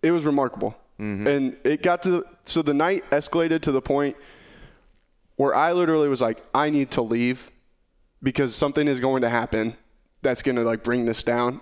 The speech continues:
Speaker 1: I'm just gonna go
Speaker 2: Yeah.
Speaker 1: when everything's going good."
Speaker 2: Yeah.
Speaker 1: And, uh, so I was the first person to leave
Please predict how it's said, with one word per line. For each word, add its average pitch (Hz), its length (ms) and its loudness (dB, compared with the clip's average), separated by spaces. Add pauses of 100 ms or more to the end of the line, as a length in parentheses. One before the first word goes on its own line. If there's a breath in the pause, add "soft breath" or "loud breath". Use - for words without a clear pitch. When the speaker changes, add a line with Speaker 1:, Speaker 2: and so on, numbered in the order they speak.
Speaker 1:
I'm 135 160 0
just 131 160 -2
gonna 131 180 0
go 117 320 0 (140)
Speaker 2:
Yeah. 90 260 0
Speaker 1:
when 127 400 0 (100)
everything's 127 400 0
going 113 240 0
good." 110 280 -2 (100)
Speaker 2:
Yeah. 92 340 0 (380 loud breath)
Speaker 1:
And, 127 580 0 (420)
uh, 90 400 0 (100)
so 127 160 0
I 127 120 2
was 147 120 -4
the 131 80 -2
first 139 260 -2
person 123 240 -2
to 113 60 0
leave 113 280 -4